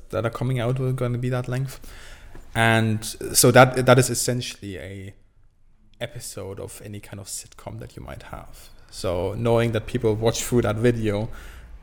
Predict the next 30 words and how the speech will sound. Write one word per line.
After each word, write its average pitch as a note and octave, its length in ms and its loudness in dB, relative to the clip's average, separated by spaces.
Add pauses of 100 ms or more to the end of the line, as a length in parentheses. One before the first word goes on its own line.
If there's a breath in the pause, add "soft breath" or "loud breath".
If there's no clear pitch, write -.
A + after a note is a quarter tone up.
(200)
and G#2+ 520 -4
watch A#2 260 -2
it G#2+ 200 -4
often B2 340 -2
to B2 140 -6
the A2 160 -4
end A#2 380 -6 (800)
and A2 120 -4
appreciate G#2+ 640 -4
sort A2+ 120 -4
of G#2 120 -6
the, G#2+ 140 -4
the G#2 100 -4
work G#2+ 220 -4
that G#2 100 -8
goes G2+ 240 -8
into G#2+ 360 -8
is F#2+ 180 -6
a - 40 -16
big G#2 220 -10
part - 280 -14
in F#2+ 260 -10
sort G2+ 160 -8
of G2+ 100 -10
keeping - 260 -10
the G2+ 60 -8
motivation F#2+ 640 -10
going G#2+ 360 -12
as A2+ 120 -12
well. F#2 220 -12